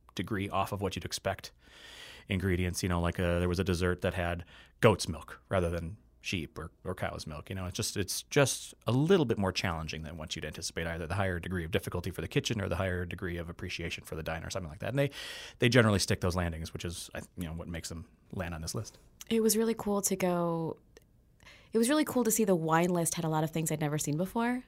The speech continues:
Speaker 1: Mm,
Speaker 2: And
Speaker 1: yeah.
Speaker 2: that's always a pro for me.
Speaker 1: Sure,
Speaker 2: It's like,
Speaker 1: sure.
Speaker 2: "I don't have a lot of Assyrtiko, so let's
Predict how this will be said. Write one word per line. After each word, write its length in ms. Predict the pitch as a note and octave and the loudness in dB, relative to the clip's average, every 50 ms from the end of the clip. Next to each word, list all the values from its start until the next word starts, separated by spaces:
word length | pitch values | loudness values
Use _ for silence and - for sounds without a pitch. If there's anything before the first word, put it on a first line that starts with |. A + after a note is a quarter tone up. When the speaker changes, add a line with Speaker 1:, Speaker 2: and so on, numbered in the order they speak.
| - - - | -10 -2 2
Speaker 1:
Mm, 140 | A2+ A#2 | 2 4
Speaker 2:
And 120 | A2 F2+ - - | 4 2 0 2
Speaker 1:
yeah. 60 | - | 4
Speaker 2:
that's 140 | F3+ E3 - - - | 4 4 2 2 4
always 380 | - F#3 F3 E3+ D#3+ D#3 D#3 D3+ | 8 8 8 8 8 6 4 2
a 40 | D3 | 0
pro 260 | - - D3 B2 A#2+ | 0 0 0 0 0
for 180 | - - C3 C3+ | -2 -4 -4 -4
me. 120 | D3 D3 | -2 -2
Speaker 1:
Sure, 180 | C3+ - F2+ F#2 | 0 0 0 0
Speaker 2:
It's 120 | F2+ F2 | 0 0
like, 100 | - - | -2 -4
Speaker 1:
sure. 140 | - - F2+ - - - - | -6 -6 -8 -8 -4 2 4
Speaker 2:
"I 100 | - B3 | 6 6
don't 300 | B3+ B3+ C4 C#4 C4 C4+ - - - - - - - - - - | 8 6 6 6 4 0 -4 -10 -20 -20 -20 -20 -20 -20 -20 -10
have 240 | - A#3 B3 D4+ E4 | -2 2 4 4 6
a 60 | D#4+ | 6
lot 180 | C4 G#3+ F#3 | 4 4 2
of 60 | F3 E3 | 2 2
Assyrtiko, 720 | D#3+ D#3 - D3 C#3 - - D3 - - F2 G2 C#3+ D#3+ | 2 2 2 2 0 -2 -4 -4 -2 -2 0 0 0 0
so 340 | D#3+ - E3 D#3+ D#3+ E3 E3+ | 0 0 0 2 2 4 4
let's 300 | F3+ G#3+ A#3 - - | 4 2 2 2 0